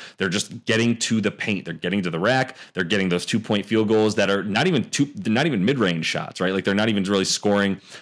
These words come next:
uh, from the mid-range when they're on the road. They're just getting to the paint, getting what they want, getting really high field goal percentage. That's why they also have the third best true shooting percentage, uh, do, do the Magic when they're at home. So, look, uh, like I said, the pace is very slow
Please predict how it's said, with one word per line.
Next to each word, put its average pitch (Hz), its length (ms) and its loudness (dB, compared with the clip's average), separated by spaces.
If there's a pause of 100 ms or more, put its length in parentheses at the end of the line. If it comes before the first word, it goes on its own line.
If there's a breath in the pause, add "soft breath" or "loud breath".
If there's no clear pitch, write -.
(120)
uh, 95 140 2
from 107 200 0
the 98 60 2
mid-range 95 480 0
when 95 80 2
they're 92 140 2
on 90 100 2
the 87 60 0
road. 90 260 2
They're 90 80 2
just 98 320 -4
getting 101 360 0
to - 140 -2
the 127 80 2
paint, 101 400 -2 (240 loud breath)
getting 104 240 2
what 110 140 2
they 107 100 2
want, 95 360 2
getting 104 220 0
really 98 220 2
high 98 200 2
field 147 240 0
goal 101 80 2
percentage. 85 340 -4
That's 95 160 -4
why 92 180 2
they 95 80 0
also 95 240 0
have 98 300 0 (160 loud breath)
the 107 100 0
third 107 500 0
best - 400 -2
true 123 260 2
shooting 143 300 2
percentage, 92 520 0 (220 loud breath)
uh, 98 200 2
do, 104 200 2
do 104 220 0
the 104 100 2
Magic 92 420 0
when 104 220 2
they're 101 200 2
at 101 200 0
home. 101 420 0 (200 loud breath)
So, 123 260 2
look, 143 300 2
uh, 110 120 -2 (180)
like 123 240 2
I 123 80 2
said, 101 240 2
the 98 80 0
pace 160 360 0
is 160 120 2
very 113 280 2
slow 95 600 2